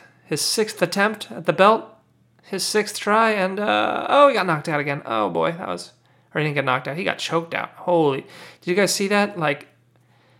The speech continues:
the face he was making, like, his eyes were bulging and, like, his tongue was out of his mouth. That was, that was the most horrific thing I've ever seen.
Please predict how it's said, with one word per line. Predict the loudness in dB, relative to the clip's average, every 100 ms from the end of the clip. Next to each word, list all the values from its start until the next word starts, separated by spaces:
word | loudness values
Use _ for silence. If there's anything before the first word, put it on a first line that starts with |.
| _ _
the | -6 -4
face | -2 0 0 0
he | 0
was | 2
making, | 0 0
like, | -2
his | -4 -2
eyes | 0 0 2
were | 2
bulging | 2 2 2 0 -2 -2
and, |
like, | -4 -4
his | -8
tongue | -6 -4 -2 0
was | -2
out | -2 -2
of | -2
his | -4 -6
mouth. | -8 -2 0 0
That | 0
was, | 0
that | 0 -2
was | -2
the |
most | -2 -2
horrific | -2 0 0 -2 -4
thing | -2
I've | 0
ever | -2 -4
seen. | -6 -4 -2